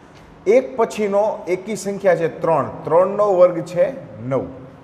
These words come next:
હવે આને બે ક્રમિક પ્રાકૃતિક સંખ્યાના સરવાળા સ્વરૂપે આપણે દર્શાવી શકીએ. કઈ રીતે? તો કે નવને આપણે લખી શકીએ ચાર વત્તા પાંચ. ખ્યાલ આવ્યો?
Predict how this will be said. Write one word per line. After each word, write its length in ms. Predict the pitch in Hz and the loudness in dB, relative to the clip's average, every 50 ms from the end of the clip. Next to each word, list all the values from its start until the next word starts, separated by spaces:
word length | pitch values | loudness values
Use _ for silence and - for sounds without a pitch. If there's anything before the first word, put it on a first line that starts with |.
| - - - - - - - - - - - - - - - - - | -20 -20 -20 -20 -20 -20 -20 -20 -20 -20 -20 -20 -20 -20 -12 -2 2
હવે 100 | 180 226 | 2 4
આને 260 | 214 214 220 233 262 | 4 4 4 4 4
બે 340 | 247 190 160 165 220 247 254 | 2 2 2 4 6 6 6
ક્રમિક 800 | 254 - - - - 185 185 196 226 269 - - - - - - | 4 2 -2 -6 -4 -4 -4 -4 -4 -6 -8 -10 -14 -16 -12 -6
પ્રાકૃતિક 640 | - 175 180 190 180 - 202 214 190 247 254 - - | -2 0 0 0 -2 -4 -8 -8 -8 -8 -12 -10 -10
સંખ્યાના 520 | - 214 196 180 - 202 180 185 202 226 | -10 -10 -10 -8 -6 -6 -4 -4 -6 -8
સરવાળા 540 | - - - 170 170 196 202 208 208 214 202 | -8 -6 -6 -4 -2 2 2 4 4 4 2
સ્વરૂપે 400 | - - 156 156 156 156 156 160 | 0 0 -2 -2 -2 0 2 4
આપણે 220 | 147 - - 143 | 4 4 2 2
દર્શાવી 400 | 139 147 151 131 - 147 117 104 | 2 2 2 2 4 2 2 2
શકીએ. 260 | 101 - 101 90 98 95 | 0 -2 -6 -8 -4 2
કઈ 200 | - 170 196 202 | 6 6 6 6
રીતે? 340 | 185 185 170 139 156 151 151 - - - - - - - - | 6 2 0 0 0 0 0 -4 -12 -20 -20 -20 -20 -20 -16
તો 80 | 165 151 | -12 -10
કે 80 | 160 | -8
નવને 520 | 147 131 127 135 156 180 214 233 226 226 226 | -6 -2 2 4 4 4 4 2 0 2 2
આપણે 300 | 220 208 190 214 202 196 | 4 4 2 0 0 0
લખી 260 | 185 196 - 202 196 | 0 -2 -2 -4 -8
શકીએ 340 | - - 180 - 214 220 190 - - | -8 -10 -12 -14 -14 -14 -14 -16 -4
ચાર 460 | - 170 151 156 170 175 185 196 202 202 196 196 147 120 107 | 0 2 2 4 4 4 4 4 2 0 -2 -6 -10 -6 -2
વત્તા 560 | 123 151 - - - - - 165 165 175 180 | -2 -2 -2 -4 -8 -2 2 2 4 4 2
પાંચ. 500 | 175 - - - 170 156 135 98 - - - - - - - - - - - - - - - - - - - - - - - - - - - - - - - - | 0 -2 -2 0 2 2 2 0 -4 -8 -14 -18 -18 -20 -20 -20 -20 -20 -20 -20 -20 -20 -20 -20 -20 -20 -20 -20 -20 -20 -20 -20 -20 -20 -20 -20 -20 -20 -10 -4
ખ્યાલ 160 | - 143 139 | 0 2 4
આવ્યો? 220 | 151 170 220 269 | 4 4 4 2